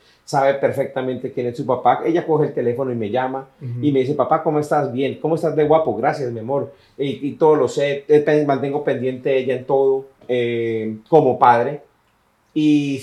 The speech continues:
Speaker 1: y si es económicamente, no le falta nada, todo se lo, se lo, se lo tengo bien.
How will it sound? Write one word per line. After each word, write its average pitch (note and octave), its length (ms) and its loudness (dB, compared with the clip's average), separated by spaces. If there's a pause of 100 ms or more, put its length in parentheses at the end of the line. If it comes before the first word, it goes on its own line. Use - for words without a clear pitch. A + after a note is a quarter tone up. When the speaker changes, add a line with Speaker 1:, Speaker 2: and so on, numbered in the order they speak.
Speaker 1:
y D#3 100 -4
si C#3 120 -4
es C#3+ 60 0
económicamente, C3+ 720 0
no E3 120 4
le D3+ 100 6
falta B2+ 320 0
nada, C3 440 -4
todo D3 240 2
se D3 120 0
lo, A2+ 280 -2
se C3+ 120 -4
lo, A2+ 200 -2
se C3+ 120 -6
lo A2+ 100 -4
tengo B2+ 300 -2
bien. C3 360 -2